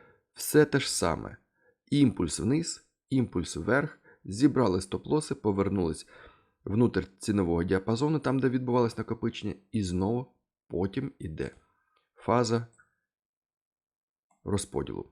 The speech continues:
Зверніть увагу, цінові діапазони за розміром різні, але результат їх розторговки один і той самий. Постійно скрізь таке відбувається.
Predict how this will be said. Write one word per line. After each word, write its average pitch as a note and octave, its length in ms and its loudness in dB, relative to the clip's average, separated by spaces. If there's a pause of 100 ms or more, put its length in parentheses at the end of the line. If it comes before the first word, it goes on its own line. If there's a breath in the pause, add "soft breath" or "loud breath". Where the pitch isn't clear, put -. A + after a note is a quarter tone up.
(960 soft breath)
Зверніть A2 440 4
увагу, G2+ 360 0 (440)
цінові A#2+ 380 2
діапазони F#2+ 720 0
за G2 300 4
розміром A#2 520 2
різні, F2+ 520 -2
але A2+ 460 4
результат G2+ 680 2
їх G2 280 -4 (400 soft breath)
розторговки G2+ 840 2 (500)
один G#2 540 4
і F#2+ 80 -2
той E2+ 220 -2
самий. A#1+ 500 -6 (880)
Постійно A2 880 2
скрізь - 600 -6
таке - 380 -6
відбувається. - 720 -8